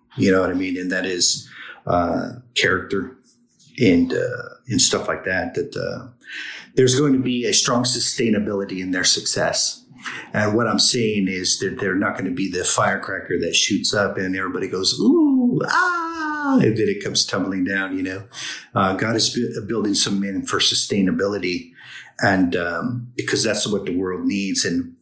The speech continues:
we don't need, I know in the faith community, uh, more superstars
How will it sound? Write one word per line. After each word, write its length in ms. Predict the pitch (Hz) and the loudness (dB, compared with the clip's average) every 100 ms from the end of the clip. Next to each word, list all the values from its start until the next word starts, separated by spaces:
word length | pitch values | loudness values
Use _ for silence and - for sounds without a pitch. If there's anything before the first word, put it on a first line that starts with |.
| 127 | -4
we 180 | 104 107 | 2 2
don't 440 | 104 110 123 131 | 2 2 4 4
need, 420 | 131 131 135 131 - _ - | 2 0 -4 -10 -16 _ 0
I 120 | 104 | 4
know 180 | 98 101 | 4 2
in 80 | 98 | 0
the 80 | |
faith 320 | - 110 110 - | 0 0 0 -2
community, 640 | 110 110 110 110 110 - - - - - - _ _ _ - | -2 0 -2 -2 -4 -8 -16 -20 -20 -20 -20 _ _ _ -2
uh, 200 | 139 92 | 4 4
more 240 | 92 110 107 | 4 4 4
superstars 1300 | - - 127 123 - - 117 117 117 - - - | 4 4 2 2 0 0 2 2 0 0 0 -2